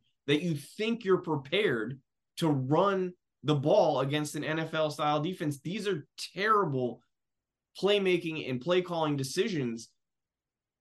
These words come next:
that I wonder if they're just going to practice and not, do they not see it?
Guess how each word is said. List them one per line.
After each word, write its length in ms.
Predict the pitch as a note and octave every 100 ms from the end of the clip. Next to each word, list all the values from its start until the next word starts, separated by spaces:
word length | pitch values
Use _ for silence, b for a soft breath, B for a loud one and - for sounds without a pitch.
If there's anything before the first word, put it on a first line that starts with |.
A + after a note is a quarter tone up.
| C3+
that 320 | C#3+ D3 D3
I 240 | C3+ D#3 E3+
wonder 600 | D3 D#3 A#3 G#3 D3+ D3
if 260 | C3 C#3
they're 200 | D#3 G3+
just 240 | G3+ C#3+ C3
going 300 | D3+ F3 E3+
to 60 |
practice 400 | D3 E3+ F3 D#3
and 180 | C#3 B2+
not, 300 | C3+ D3+ - C#3
do 160 | B2+ D#3
they 120 | F3
not 240 | F#3 F#3
see 320 | - - C3+
it? 100 | C#4+